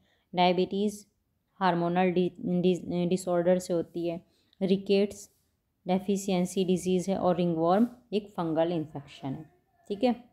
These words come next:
हीमोफीलिया जेनेटिक डिजीज़ है, डायबिटीज़ हार्मोनल डिसऑर्डर है, रिकेट्स डेफिशिएंसी डिजीज़ है और रिंगवॉर्म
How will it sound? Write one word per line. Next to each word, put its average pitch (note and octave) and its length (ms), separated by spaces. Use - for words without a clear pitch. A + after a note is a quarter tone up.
हीमोफीलिया G3+ 580
जेनेटिक F3+ 500
डिजीज़ F#3+ 380
है, G#3 120
डायबिटीज़ F#3 580
हार्मोनल F3+ 580
डिसऑर्डर F3+ 520
है, G3 180
रिकेट्स F#3 520
डेफिशिएंसी F3+ 840
डिजीज़ E3+ 460
है G3 100
और F#3 120
रिंगवॉर्म E3 420